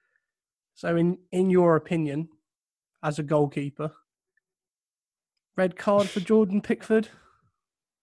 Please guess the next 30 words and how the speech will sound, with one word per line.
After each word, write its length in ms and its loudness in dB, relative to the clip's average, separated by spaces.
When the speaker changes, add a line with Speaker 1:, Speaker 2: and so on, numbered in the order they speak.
Speaker 2:
I 80 2
mean, 540 4
that 200 2
card 320 4
should 160 -2
be 120 2
more, 260 4
like, 220 0
maroon 640 2
colored 540 -6
or 140 0
neon 560 4
red, 320 4
whatever, 360 2
whatever 440 4
is 240 2
more 520 2
red 380 2
than 180 0
red 280 2
card, 260 0
because 480 -2
I'm 140 0
sorry, 280 2
that's 180 -2
just 180 -2
dangerous 760 2
and 500 2
reckless 640 0
play 460 -2